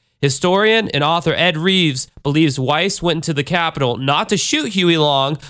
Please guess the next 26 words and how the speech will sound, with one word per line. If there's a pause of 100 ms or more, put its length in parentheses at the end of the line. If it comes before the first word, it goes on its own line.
but
to
plead
his
father-in-law's
case. (160)
Quote, (640)
"Carl
Weiss
took
his
position
outside
of
the
governor's
office. (280)
He
was
not
hidden
outside
of
the
governor's
office.